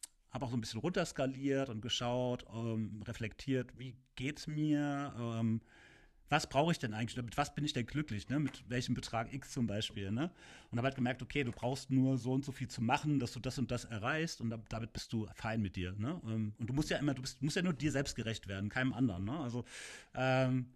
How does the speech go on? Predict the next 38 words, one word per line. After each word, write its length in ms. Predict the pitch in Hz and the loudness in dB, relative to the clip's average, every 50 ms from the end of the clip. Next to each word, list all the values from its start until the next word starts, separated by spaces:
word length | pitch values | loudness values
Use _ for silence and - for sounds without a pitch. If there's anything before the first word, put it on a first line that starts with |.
| - - - - - - - | -20 -20 -20 -20 -20 -20 -10
klar, 400 | - - 131 143 156 151 151 139 | 0 4 6 6 8 6 6 6
natürlich, 380 | 131 131 - - 151 143 - | 4 2 2 0 -2 -2 -2
je 120 | - 131 131 | -4 0 2
mehr 180 | 131 139 143 | 4 4 4
Geld 260 | 139 139 143 143 - - | 4 2 0 0 0 0
man 160 | 143 135 131 | -2 0 0
hat, 200 | 139 135 135 - | 0 0 0 0
ne, 400 | 131 135 156 156 160 156 147 - 87 87 95 - - - | 0 2 2 2 2 2 0 -2 -6 -12 -18 -20 -20 -18
das 180 | - 123 - - | -14 -12 -8 -4
ist 140 | 156 - - | -2 0 2
schön 260 | - 151 160 180 170 | 2 4 4 6 6
und 120 | 156 147 | 6 4
gut, 320 | - 160 175 170 175 175 147 | 4 0 0 0 0 0 0
aber 300 | 135 127 135 135 135 139 | -2 0 2 2 2 2
es 300 | 131 131 131 - - - | 2 -2 -4 -6 -12 -8
trägt 200 | - 143 139 - | -6 -6 -4 -2
ja 100 | - 123 | 0 4
nur 200 | 127 131 139 135 | 6 6 6 6
dazu 260 | 131 135 127 - 131 | 6 4 0 0 -4
bei, 240 | 110 - 117 120 127 | -4 0 0 2 2
dass 160 | 117 117 - | 0 -2 -4
du 80 | - 123 | -6 -6
vielleicht 300 | - 123 117 117 - - | -2 -2 -2 -2 0 -2
in 40 | 120 | -2
der 100 | 117 98 | -2 0
Außenwirkung 560 | 117 127 123 123 123 107 117 113 - 117 113 | -2 -2 0 2 2 2 2 0 0 0 0
dann, 400 | 110 107 107 110 110 113 110 117 - - | 2 2 2 0 0 0 -2 -4 -10 -14
ne, 240 | 156 135 127 139 156 | -6 -2 0 2 4
ein 120 | 151 131 | 2 2
größeres 380 | - - 147 147 131 139 135 131 | 2 4 2 2 2 0 -2 -4
Auto 240 | 107 127 123 127 | -4 -4 -4 -4
fährst, 540 | 123 - 127 120 120 120 120 123 - - - | -4 0 0 2 2 2 0 -2 -4 -6 -4
ein 80 | 117 127 | -4 -4
größeres 420 | - - 127 127 120 123 113 104 | -2 0 0 0 0 -2 -2 -2
Haus 240 | 117 113 120 123 - | -2 -4 -4 -4 -6
kaufst, 260 | - 117 117 113 - | -6 -6 -6 -6 -8
et 120 | 95 92 - | -10 -8 -8
cetera. 400 | 127 - 117 98 101 107 113 | -6 -4 -4 -2 -2 -2 -4